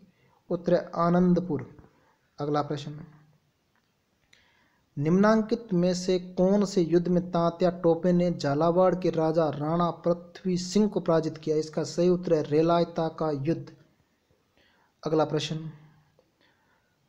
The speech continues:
निम्नलिखित में से गोरा बादल पद्मनी चौपाई के लेखक कौन थे? इसका सही उत्तर है हेमरतन। अगला प्रश्न,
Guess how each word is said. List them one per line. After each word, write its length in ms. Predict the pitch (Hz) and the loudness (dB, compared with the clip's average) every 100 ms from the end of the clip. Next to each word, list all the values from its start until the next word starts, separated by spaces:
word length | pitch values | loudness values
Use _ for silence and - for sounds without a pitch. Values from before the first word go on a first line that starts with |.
| _ - | _ -6
निम्नलिखित 1000 | 135 160 202 233 196 180 180 214 - 170 | -2 2 4 4 4 4 2 -2 -2 -2
में 200 | 165 175 | 2 0
से 360 | - 180 185 175 - | 2 2 2 0 -4
गोरा 380 | 156 165 180 180 | -2 2 4 4
बादल 360 | 175 160 160 170 175 | 2 2 2 0 0
पद्मनी 320 | 156 170 170 | 0 2 0
चौपाई 400 | 170 165 165 165 | 0 0 2 0
के 120 | 165 | 0
लेखक 420 | 156 160 160 165 - | 0 0 0 -4 -2
कौन 260 | 170 165 156 | -2 -2 -4
थे? 60 | |
इसका 220 | 151 - 147 | -6 -6 -6
सही 200 | - 165 | -2 -4
उत्तर 200 | 160 165 | -2 -4
है 140 | 135 | -4
हेमरतन। 680 | 139 160 170 160 143 147 117 - - _ _ _ _ - | -2 0 0 -2 -2 -4 -6 -10 -18 _ _ _ _ -8
अगला 220 | 147 151 | -4 -2
प्रश्न, 280 | 147 143 - | -2 -6 -8